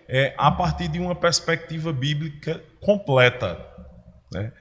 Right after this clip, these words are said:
Nós fomos ensinados durante um bom tempo, logo no início da nossa, da plantação da nossa igreja, a respeito da doutrina do pacto,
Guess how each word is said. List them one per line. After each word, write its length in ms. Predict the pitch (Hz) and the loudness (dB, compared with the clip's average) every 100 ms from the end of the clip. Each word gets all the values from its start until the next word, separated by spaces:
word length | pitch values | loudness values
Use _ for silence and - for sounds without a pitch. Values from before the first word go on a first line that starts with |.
| - _ | -20 _
Nós 280 | 101 120 123 | 0 2 2
fomos 500 | - - 147 143 127 | -2 -2 0 2 0
ensinados 760 | 139 - 135 120 135 139 120 | 0 0 2 4 4 2 -4
durante 680 | 110 127 131 131 131 127 120 | -6 -4 -2 -2 -2 -4 -4
um 140 | 143 131 | -4 -2
bom 320 | 110 151 156 | 2 2 2
tempo, 560 | - 123 143 156 87 87 - - - | 0 0 0 -2 -6 -12 -14 -16 -4
logo 300 | 117 135 143 | 2 4 4
no 100 | 139 | -2
início 380 | 131 127 123 - | -2 -2 -4 0
da 160 | 120 120 | 0 0
nossa, 540 | 113 110 120 113 - | 0 0 0 -2 -4
da 120 | 113 | -6
plantação 600 | 110 117 113 110 - 113 | -6 -6 -4 -2 -2 -4
da 80 | 110 | -6
nossa 280 | 110 107 110 | -2 -2 -2
igreja, 560 | 101 113 151 143 117 - - _ - | -6 -4 -2 -2 -4 -8 -18 _ -4
a 100 | 123 | 0
respeito 540 | 120 135 - 139 - | 2 2 -2 -6 -2
da 100 | 135 | 0
doutrina 500 | 135 139 135 127 143 | 0 -2 -4 -6 -4
do 140 | 135 135 | -6 -4
pacto, 540 | - 117 123 - - | 6 8 8 6 -10